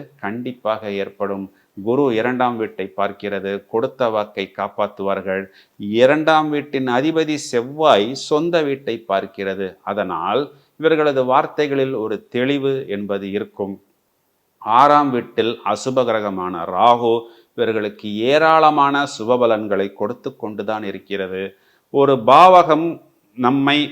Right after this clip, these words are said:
பார்க்கும் பொழுது, அதாவது, ஒரு பாவகாதிபதி பாவகத்தில் இருக்கும் பொழுது எந்த அளவுக்கு பலனோ, அதே அளவுக்கு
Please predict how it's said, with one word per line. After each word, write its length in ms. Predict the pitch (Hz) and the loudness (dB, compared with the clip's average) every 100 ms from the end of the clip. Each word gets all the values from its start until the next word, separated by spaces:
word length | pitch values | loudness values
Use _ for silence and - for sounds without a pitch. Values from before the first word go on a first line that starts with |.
| - - | -4 4
பார்க்கும் 520 | 147 165 - 151 127 | 6 6 0 -4 2
பொழுது, 280 | 113 113 110 113 | 2 4 0 -2
அதாவது, 360 | 110 117 135 156 135 | 0 4 6 4 4
ஒரு 160 | 113 95 | 4 4
பாவகாதிபதி 920 | 107 147 170 160 156 135 120 127 135 143 139 117 | 8 8 8 8 6 4 2 2 2 0 -4 -4
பாவகத்தில் 680 | 104 127 147 139 127 - 104 104 | 4 6 6 4 2 -2 -4 -4
இருக்கும் 360 | 123 - 120 101 | -6 -6 -8 -4
பொழுது 380 | 98 98 104 135 - _ _ - | -4 -2 0 0 -2 _ _ -4
எந்த 260 | 107 135 139 | -2 0 2
அளவுக்கு 400 | 127 131 127 113 - | 2 2 -2 -10 -4
பலனோ, 380 | 98 95 92 101 113 - | -2 -2 -4 -6 -8 -6
அதே 260 | 101 113 139 | -4 -2 0
அளவுக்கு 600 | 120 95 92 - - | -2 -4 -6 -12 -8